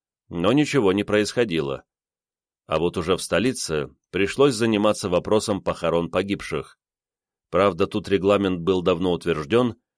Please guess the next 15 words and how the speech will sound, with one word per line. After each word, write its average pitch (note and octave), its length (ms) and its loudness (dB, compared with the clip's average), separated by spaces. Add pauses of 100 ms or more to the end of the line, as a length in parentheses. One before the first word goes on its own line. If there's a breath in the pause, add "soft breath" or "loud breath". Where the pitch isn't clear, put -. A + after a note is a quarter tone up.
(180)
и D#2 80 -6
оставалось A#2+ 560 4
только A2 320 2
следовать F#2+ 560 2
ему, A2 360 -2 (400)
да G2+ 260 0
после A#2+ 340 2
принимать G#2 500 0
новых F#2+ 300 0
бойцов, F2 540 0 (340)
которые C#3+ 400 4
доукомплектовали G#2 960 4
состав F2 540 0
моих D2+ 360 -2
отрядов. D#2+ 560 -6